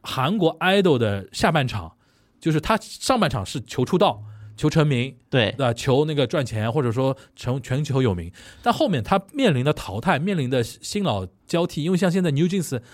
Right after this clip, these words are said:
Speaker 1: 非常快嘛。
Speaker 2: 对。
Speaker 1: 对吧？我上次听我一个朋友说，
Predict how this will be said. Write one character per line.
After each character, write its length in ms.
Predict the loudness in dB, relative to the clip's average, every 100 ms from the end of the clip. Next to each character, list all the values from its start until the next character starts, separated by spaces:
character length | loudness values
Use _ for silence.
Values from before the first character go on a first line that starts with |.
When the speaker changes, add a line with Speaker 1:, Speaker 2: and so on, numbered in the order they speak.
| -20
Speaker 1:
非 200 | 0 2
常 100 | 2
快 240 | 2 2 2
嘛。 180 | 0 -10 _ _ -2
Speaker 2:
对。 180 | 0 2
Speaker 1:
对 60 |
吧？ 160 | 2 2
我 100 | 2
上 160 | 2 0
次 80 |
听 160 | 0 -2
我 140 | 0
一 60 | 0
个 60 | 0
朋 140 | -2
友 80 | -4
说， 300 | -2 -4